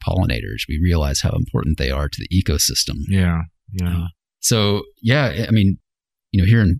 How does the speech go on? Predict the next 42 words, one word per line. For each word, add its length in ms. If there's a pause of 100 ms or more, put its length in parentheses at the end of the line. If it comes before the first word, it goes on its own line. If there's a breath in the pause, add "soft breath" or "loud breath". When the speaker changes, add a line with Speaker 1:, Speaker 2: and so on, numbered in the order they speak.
Speaker 1:
here 200
in 140
Fayetteville, 420
for 120
example, 340
or 80
Washington 420 (100)
County, 480 (280)
there 160
are 260 (200)
just 220
a 40
number 300
of 80
species 500
that 100
are 200 (380)
big 220
problems. 480
Obviously, 460
the, 300
the 120
Bradford 500
pear, 320
you've 200
probably 200
heard 220
of 120
this. 460
Speaker 2:
Sure. 280
Speaker 1:
You 80
know, 60 (400)
most 240
of 60
these 160
things 240
were 100
brought 320
here 380 (360)
as 220
ornamentals 800 (100)
and 380